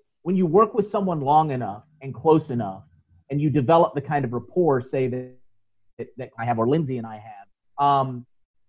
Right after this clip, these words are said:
you start listening to them about things that aren't even necessarily their department,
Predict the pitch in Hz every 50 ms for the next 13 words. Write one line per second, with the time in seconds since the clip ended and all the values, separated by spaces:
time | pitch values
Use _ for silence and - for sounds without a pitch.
0 | _ _ _ _ _ 165 220 - - - 285 285 - - 190 240 233 - - 214
1 | 196 202 196 170 156 175 175 165 151 147 156 156 151 - - 165 156 156 147 -
2 | - 151 147 - - 190 226 233 - 214 214 196 185 185 180 180 175 - 165 -
3 | - 180 170 160 156 147 147 131 117 139 139 123 110 120 - - - 131 117 -
4 | - - _